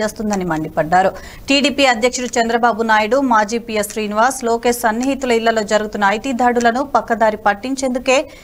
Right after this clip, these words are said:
ఇలాంటి కుట్రలకు పాల్పడుతున్నారని విమర్శించారు. ఆంధ్రప్రదేశ్ ముఖ్యమంత్రి వైఎస్ జగన్మోహన్ రెడ్డి అమలు చేస్తున్న సంక్షేమ పథకాలు ఎల్లో మీడియాకు కనబడం లేదా అని సూటిగా ప్రశ్నించారు.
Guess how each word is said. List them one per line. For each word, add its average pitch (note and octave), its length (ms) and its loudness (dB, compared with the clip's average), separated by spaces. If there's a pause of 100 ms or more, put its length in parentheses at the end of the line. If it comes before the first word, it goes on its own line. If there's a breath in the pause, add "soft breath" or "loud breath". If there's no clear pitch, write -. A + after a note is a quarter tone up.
(120)
ఇలాంటి D#4 360 0
కుట్రలకు C#4+ 440 0
పాల్పడుతున్నారని B3 920 0
విమర్శించారు. F3+ 720 -6 (180)
ఆంధ్రప్రదేశ్ G#3+ 580 -2
ముఖ్యమంత్రి G#3 520 -2
వైఎస్ G3 260 0
జగన్మోహన్ A3 580 0
రెడ్డి G#3+ 200 2
అమలు G#3+ 240 2
చేస్తున్న G#3+ 340 -4
సంక్షేమ A3 460 0
పథకాలు A3+ 540 0
ఎల్లో A#3+ 360 2
మీడియాకు A3 340 0
కనబడం A#3 480 0
లేదా A3 280 0
అని G#3 160 -2
సూటిగా A3 340 -6
ప్రశ్నించారు. E3+ 1080 -4